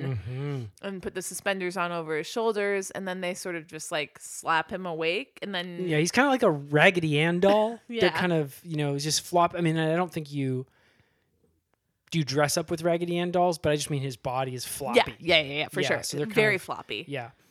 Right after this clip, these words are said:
Speaker 2: So they put all of his
Speaker 1: Yeah,
Speaker 2: kind
Speaker 1: they slap him awake.
Speaker 2: They slap him awake and they put all of his gear on and he goes, "Wait, how did I get here?" And they go, "Doesn't matter. You gotta get in there." And he looks up and what do we see?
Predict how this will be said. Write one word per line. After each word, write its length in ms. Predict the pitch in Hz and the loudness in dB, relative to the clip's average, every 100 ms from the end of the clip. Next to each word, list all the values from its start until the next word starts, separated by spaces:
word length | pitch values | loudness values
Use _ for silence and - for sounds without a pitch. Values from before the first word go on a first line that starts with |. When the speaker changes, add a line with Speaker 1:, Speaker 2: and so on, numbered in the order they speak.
| _ _ _ _ _ _ _ _ _ | _ _ _ _ _ _ _ _ _
Speaker 2:
So 220 | - 262 | 0 2
they 120 | 254 | 4
put 180 | 247 262 | 4 6
all 320 | 240 220 208 | 6 8 6
of 80 | 202 | 2
his 100 | 202 | 6
Speaker 1:
Yeah, 140 | 175 143 | 6 6
Speaker 2:
kind 120 | 135 | 2
Speaker 1:
they 100 | 151 | 2
slap 260 | - 151 | 4 2
him 100 | 139 123 | 0 -6
awake. 240 | 120 107 | -8 -4
Speaker 2:
They 120 | 208 | -2
slap 220 | 208 196 196 | 2 0 0
him 120 | 196 | -4
awake 300 | 185 170 175 | -2 -2 -2
and 60 | 185 | -6
they 40 | |
put 140 | - 180 | -4 -2
all 80 | 175 | -2
of 60 | |
his 160 | 175 160 | -4 -10
gear 200 | 165 165 | -6 -2
on 200 | 160 160 | -2 -4
and 100 | 165 | -8
he 80 | 165 | -4
goes, 320 | 165 170 - _ _ _ _ - | -4 -4 -8 _ _ _ _ -8
"Wait, 160 | 208 | -8
how 180 | 185 202 | -6 -6
did 100 | 226 | -6
I 140 | 214 180 | -4 -4
get 240 | 180 196 | -4 -8
here?" 380 | - 170 156 147 _ | -6 -6 -4 -8 _
And 120 | 202 196 | -14 -12
they 80 | |
go, 160 | 170 165 160 | -8 -8 2
"Doesn't 300 | 247 226 220 | 4 4 2
matter. 260 | 202 185 156 | 2 2 2
You 180 | 160 180 | -2 -4
gotta 380 | - 208 202 | 4 6 6
get 160 | 185 190 | 2 -2
in 200 | 185 175 | -2 -4
there." 340 | 156 151 160 - _ _ _ _ _ _ _ | -6 -8 -10 -16 _ _ _ _ _ _ _
And 460 | - 208 202 190 190 | -2 2 2 0 -4
he 180 | 196 185 | -2 -2
looks 400 | 185 254 - 240 | 0 -2 0 2
up 300 | 196 175 - _ _ _ _ _ _ _ _ _ _ _ _ _ | 2 2 -4 _ _ _ _ _ _ _ _ _ _ _ _ _
and 140 | 185 | -8
what 180 | 185 - | -8 -10
do 80 | 190 | -10
we 80 | 185 | -10
see? 380 | - 180 - | -8 -8 -8